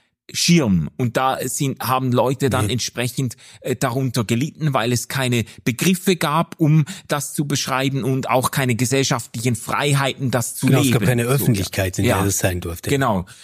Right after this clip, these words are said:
Speaker 1: Also das würde ich natürlich unter-, unterschreiben. Aber dass die Spätmoderne mit einem, mit einem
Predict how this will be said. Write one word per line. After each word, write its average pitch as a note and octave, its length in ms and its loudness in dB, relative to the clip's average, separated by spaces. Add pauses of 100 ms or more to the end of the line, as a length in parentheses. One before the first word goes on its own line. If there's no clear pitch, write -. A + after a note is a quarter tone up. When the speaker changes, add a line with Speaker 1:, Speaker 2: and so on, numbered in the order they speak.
(140)
Speaker 1:
Also C3+ 200 -2
das D#3+ 340 -2
würde C3+ 360 0
ich A#2 60 -4
natürlich B2+ 380 -2
unter-, B2 320 -4 (560)
unterschreiben. A#2 680 0
Aber A#2+ 220 0
dass - 600 -4 (280)
die C#3 260 0 (220)
Spätmoderne C#3 1120 0
mit C3+ 300 -2
einem, B2+ 400 0 (340)
mit C3 260 -4
einem B2+ 420 -2